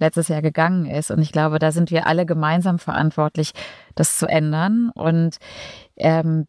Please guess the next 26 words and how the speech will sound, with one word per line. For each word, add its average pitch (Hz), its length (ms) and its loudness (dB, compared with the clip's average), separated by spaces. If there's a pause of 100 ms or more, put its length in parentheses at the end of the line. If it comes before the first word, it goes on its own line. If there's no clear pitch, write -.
die 175 100 4
Menschen 165 460 0
ja 165 160 2
auch 156 120 -2
verstanden 165 720 0
haben, 170 420 0 (500)
dass 165 180 2
sie 175 120 -2
sich 160 200 -2
selber 170 380 2
auch - 100 -8
besser 170 300 0
verstehen 170 480 0
können, 135 240 -4
ne? 165 120 2
Mit 175 280 -2 (240)
Wearables, 156 640 0
mit 160 180 0
den 156 340 0
Biomarkers, 151 800 0
die 151 140 0
wir 151 100 2
besprochen 151 640 -2
haben. 165 140 2
Also, 160 220 -2
dass - 280 -2